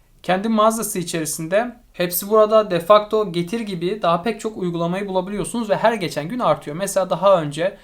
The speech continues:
bundan yaklaşık bir ön-, bir sene önce pub G Mobile yoktu. Fakat artık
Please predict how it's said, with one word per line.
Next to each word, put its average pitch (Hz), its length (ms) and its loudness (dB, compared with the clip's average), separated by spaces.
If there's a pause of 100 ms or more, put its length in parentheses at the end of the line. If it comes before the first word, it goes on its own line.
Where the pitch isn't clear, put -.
(220)
bundan 165 260 -6
yaklaşık 160 460 -10
bir 202 80 -10
ön-, 147 320 0
bir 180 200 -6
sene 160 260 -4
önce 202 420 -4 (180)
pub 180 220 2
G 202 160 -6
Mobile 190 460 4
yoktu. 196 480 -2 (180)
Fakat 190 440 2
artık 170 420 -2